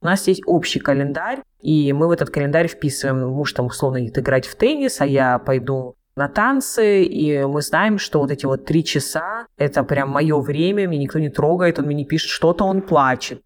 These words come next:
Надо, мне, как написал специалист по сну, нужно налаживать это соотношение с ребёнком.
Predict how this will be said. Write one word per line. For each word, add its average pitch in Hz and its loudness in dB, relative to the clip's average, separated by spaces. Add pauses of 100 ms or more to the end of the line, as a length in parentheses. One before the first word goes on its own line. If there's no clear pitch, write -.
(160)
Надо, 147 0
мне, 208 0
как 196 -6
написал 196 -2
специалист 196 -2
по 214 -2
сну, 233 -2
нужно 202 -2
налаживать 240 2
это 240 -2
соотношение 214 -2
с - -6
ребёнком. 180 0